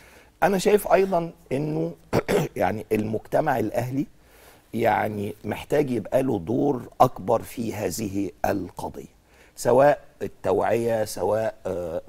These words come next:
تقديم خدمات، آه، تنظيم الأسرة إلى آخره. بأكد برضو على النقطة اللي قالها الدكتور عبد المنعم، اللي هي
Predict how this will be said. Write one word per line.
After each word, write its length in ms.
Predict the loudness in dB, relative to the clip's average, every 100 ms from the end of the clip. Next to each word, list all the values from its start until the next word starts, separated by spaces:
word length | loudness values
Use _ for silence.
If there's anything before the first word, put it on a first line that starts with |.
| -6
تقديم 680 | -6 -6 -4 -2 -2 -4 -8
خدمات، 600 | -4 0 0 4 4 2 -2 -6
آه، 160 | -2 -2 -2
تنظيم 480 | -6 -4 -4 -4
الأسرة 540 | -4 -2 -2 -2 -4 -4 -4
إلى 140 | -8
آخره. 260 | -10 -16 -20 _ -20 -20 -20 -20 -20 4
بأكد 480 | 8 10 8 4 6
برضو 260 | 6 8
على 200 | 8 8
النقطة 360 | 6 2 0 2
اللي 140 | 4
قالها 240 | 4 4 2
الدكتور 360 | -2 -2 2
عبد 220 | 4 4 2
المنعم، 480 | -2 0 0 0
اللي 240 | -2 0 0
هي 480 | 2 2 6 6